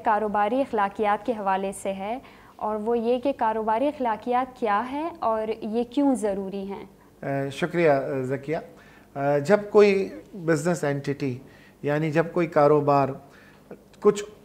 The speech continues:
Speaker 2: अखलाकी उसूलों को तय करता है, ठीक है,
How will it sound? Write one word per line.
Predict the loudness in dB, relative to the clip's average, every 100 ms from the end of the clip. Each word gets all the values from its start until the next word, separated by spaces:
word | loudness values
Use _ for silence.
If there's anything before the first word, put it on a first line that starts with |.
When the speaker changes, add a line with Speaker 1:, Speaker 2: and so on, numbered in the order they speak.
| -14
Speaker 2:
अखलाकी | -2 2 4 2 -2
उसूलों | -4 -6 -2 -2 -2
को | -6
तय | 2 4 4
करता | 0 -6 -8 -14
है, | -14 -20 -20
ठीक | -20 -16
है, | -16